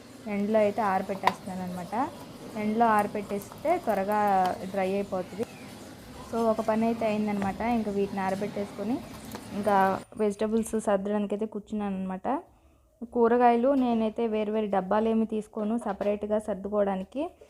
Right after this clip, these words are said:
నార్మల్గా ఈ వెజిటేబుల్ బాస్కెట్లో ఒక పేపర్ ఒకటి వేసేసుకుని నార్మల్ పాలిథిన్ కవర్స్లోనే పెట్టుకుంటాను అనమాట నేను.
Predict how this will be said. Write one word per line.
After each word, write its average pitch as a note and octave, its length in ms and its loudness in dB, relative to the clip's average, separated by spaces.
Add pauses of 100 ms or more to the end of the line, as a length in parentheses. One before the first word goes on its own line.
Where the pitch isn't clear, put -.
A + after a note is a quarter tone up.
(260)
నార్మల్గా A3 540 4 (600)
ఈ - 20 0
వెజిటేబుల్ G#3 480 -2
బాస్కెట్లో G#3 580 -2
ఒక A3+ 100 -4
పేపర్ G3+ 380 -2
ఒకటి G3+ 220 -6
వేసేసుకుని G#3 720 -4 (420)
నార్మల్ A3+ 440 4
పాలిథిన్ G#3+ 400 2
కవర్స్లోనే G#3 520 -2
పెట్టుకుంటాను G3+ 640 -4
అనమాట F#3 340 -6
నేను. G3+ 320 -2